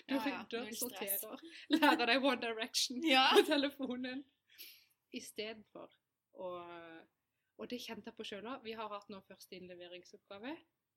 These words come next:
Speaker 1: og jeg skulle lese to sånne artikler som var på engelsk.
Speaker 2: Du viste meg de. Det var ganske tett,
Speaker 1: Ja,
Speaker 2: bakker.
Speaker 1: det, jeg synes at det liksom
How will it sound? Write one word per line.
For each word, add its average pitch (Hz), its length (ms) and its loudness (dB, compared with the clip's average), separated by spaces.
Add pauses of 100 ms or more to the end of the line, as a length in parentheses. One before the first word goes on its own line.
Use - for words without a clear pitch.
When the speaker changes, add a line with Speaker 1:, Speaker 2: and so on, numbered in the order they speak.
(880)
Speaker 1:
og 214 140 -4
jeg 202 260 -8
skulle 185 280 -10
lese 180 200 -12
to - 240 -20
sånne 175 240 -16
artikler 233 640 -12 (240)
som 196 240 -14
var 180 80 -16
på 214 160 -10
engelsk. 202 720 -12 (320)
Speaker 2:
Du 190 100 -16
viste 185 340 -12
meg 160 140 -14
de. 185 140 -10 (360)
Det 175 60 -14
var 175 100 -8
ganske 240 220 -10
tett, 165 160 -8 (340)
Speaker 1:
Ja, 190 140 -14
Speaker 2:
bakker. - 80 -14
Speaker 1:
det, 208 400 -14
jeg - 160 -8
synes 247 480 -6 (160)
at 202 160 -20
det 220 100 -12
liksom 214 240 -12